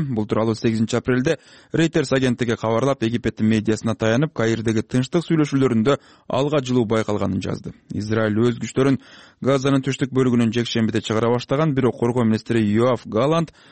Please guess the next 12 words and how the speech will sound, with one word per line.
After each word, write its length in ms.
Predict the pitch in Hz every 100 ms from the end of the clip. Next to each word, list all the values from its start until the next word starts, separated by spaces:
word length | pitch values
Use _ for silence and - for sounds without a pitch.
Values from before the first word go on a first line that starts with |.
| -
аскерлер 460 | - 147 170 165 165
алдында 560 | 151 135 135 123 131 120
болочок 500 | 120 123 127 127 -
миссияларга, 600 | 135 139 156 156 156 165
анын 160 | 135
ичинен 400 | 110 113 127 135 - _ _ _ _ -
Рафахтагы 640 | 156 160 160 156 - 139
операцияга 540 | 131 135 127 - 120 117
камдануу 500 | - 127 120 120 120
максаты 480 | 113 110 101 101
турганын 400 | 95 98 98 95
билдирген. 400 | 98 98 101 98